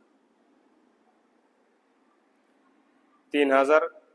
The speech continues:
একশো বিয়াল্লিশ কিলো, বাইকটি চলা তিন হাজার একশো বিয়াল্লিশ কিলো। এটা কিলোমিটার আমি অরিজিনাল বলবো না, কারণ কিলোমিটার এদিক সেদিক করা যায়, তবে, আহ, টায়ার এবং গাড়ির কোয়ালিটি শোরুম কন্ডিশনে আছে,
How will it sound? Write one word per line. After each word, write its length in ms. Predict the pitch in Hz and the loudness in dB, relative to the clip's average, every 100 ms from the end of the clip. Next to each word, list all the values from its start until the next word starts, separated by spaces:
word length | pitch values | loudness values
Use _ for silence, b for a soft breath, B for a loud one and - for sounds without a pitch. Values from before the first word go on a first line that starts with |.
| _ _ | _ _
একশো 360 | 123 123 - 147 | -4 -4 -4 -6
বিয়াল্লিশ 480 | 123 113 110 104 - | -2 -4 -4 -12 -20
কিলো, 200 | - _ _ _ | -20 _ _ _
বাইকটি 360 | 113 120 123 143 | -4 -4 -4 -10
চলা 300 | - 127 139 - - _ _ _ _ | -6 -4 -4 -6 -18 _ _ _ _
তিন 180 | 131 123 | -6 -2
হাজার 240 | 120 123 131 | -2 -2 -4
একশো 360 | 123 - 135 | -8 -10 -12
বিয়াল্লিশ 520 | 107 110 113 120 120 | -6 -6 -4 -8 -12
কিলো। 260 | 117 113 113 | -10 -10 -10
এটা 200 | 120 131 | -8 -8
কিলোমিটার 600 | - 139 127 127 123 135 | -6 -8 -6 -6 -4 -6
আমি 220 | 123 123 | -6 -12
অরিজিনাল 520 | - 120 113 123 123 | -8 -8 -6 -8 -8
বলবো 280 | 113 110 107 | -8 -10 -10
না, 100 | 120 185 _ _ b _ _ | -12 -12 _ _ b _ _
কারণ 300 | 117 110 110 - | -6 -6 -8 -12
কিলোমিটার 440 | 123 113 110 113 113 - _ _ _ 117 | -8 -6 -6 -8 -10 -18 _ _ _ -12
এদিক 240 | 113 113 - - - | -8 -10 -12 -20 -16
সেদিক 320 | - 117 113 | -14 -14 -8
করা 260 | 117 110 | -6 -4
যায়, 160 | 107 165 | -4 -6
তবে, 300 | 139 123 123 123 - _ _ _ - | -6 -4 -4 -6 -14 _ _ _ -10
আহ, 140 | 107 110 123 | -8 -4 -2
টায়ার 320 | 120 123 123 127 _ _ - | 0 0 -2 -8 _ _ -14
এবং 320 | 110 113 113 | -8 -6 -6
গাড়ির 240 | 113 117 - | -6 -8 -6
কোয়ালিটি 380 | 123 110 131 170 | -6 -6 -8 -12
শোরুম 360 | - 127 117 | -6 -4 -4
কন্ডিশনে 500 | 113 110 104 - 117 104 | -6 -8 -8 -12 -12 -12
আছে, 140 | - | -10